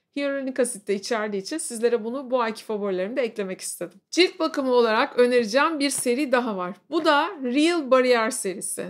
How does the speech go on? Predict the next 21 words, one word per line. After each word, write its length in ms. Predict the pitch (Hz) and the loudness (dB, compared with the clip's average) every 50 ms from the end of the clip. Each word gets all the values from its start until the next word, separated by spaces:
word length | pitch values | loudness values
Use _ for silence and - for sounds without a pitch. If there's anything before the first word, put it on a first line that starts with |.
| 196 196 202 | -8 -2 0
Daha 240 | 254 294 339 381 392 | 2 2 4 2 2
önceden 520 | 381 339 320 269 240 254 285 330 311 262 | 0 -2 -2 -2 0 -2 -2 -2 -2 -2
ben 260 | 262 277 294 285 277 | -2 0 0 -2 -4
bunu 180 | 269 285 285 302 | -6 -6 -6 -6
size 360 | - - 269 240 247 302 269 | -6 -8 -6 -6 -6 -4 0
bir 60 | 277 | 2
alışveriş 520 | 269 262 254 247 - - 277 302 - - 254 | 2 2 2 0 -4 -6 -6 -6 -6 -6 -6
videomda 340 | 226 233 226 220 254 294 | -4 -4 -4 -2 -4 -4
göstermiştim 800 | 202 170 240 233 233 - - 233 220 226 226 220 - - 208 196 | 0 0 0 0 0 -2 -4 -4 -4 -4 -6 -8 -8 -8 -6 -4
bu 140 | 190 190 185 | -4 -4 -4
ürünleri 320 | 180 180 180 180 175 175 | -4 -6 -6 -6 -6 -6
aldığımı. 500 | 175 175 170 165 160 180 185 214 285 370 381 - _ _ _ _ _ _ - | -6 -6 -6 -6 -4 -4 -4 -4 -4 -4 -6 -8 _ _ _ _ _ _ -6
Bu 280 | 226 262 339 381 392 | -2 2 4 4 4
ürünleri 600 | 381 359 311 277 254 240 233 262 320 370 440 440 - | 4 2 0 2 2 2 2 0 -2 -6 -8 -10 -14
son 440 | - - - - 330 330 370 359 | -16 -12 -4 -2 -2 -2 -2 -4
iki 240 | - - 254 - 349 | -6 -8 -4 -2 0
haftadır 360 | 330 302 294 - 277 269 330 | 0 0 0 -2 -6 -8 -6
sürekli 440 | 339 - - - 294 277 277 - 254 | -8 -8 -4 -2 -2 -2 0 2 4
olarak 340 | 247 240 240 240 240 240 247 | 4 4 4 2 0 -2 -4
kullanıyorum 720 | - 254 240 240 240 233 226 214 196 196 254 302 330 269 | -6 -2 0 0 0 0 -2 -2 -2 -2 -2 -4 -4 -2
ve 240 | 247 311 359 339 - | -2 0 0 -2 -2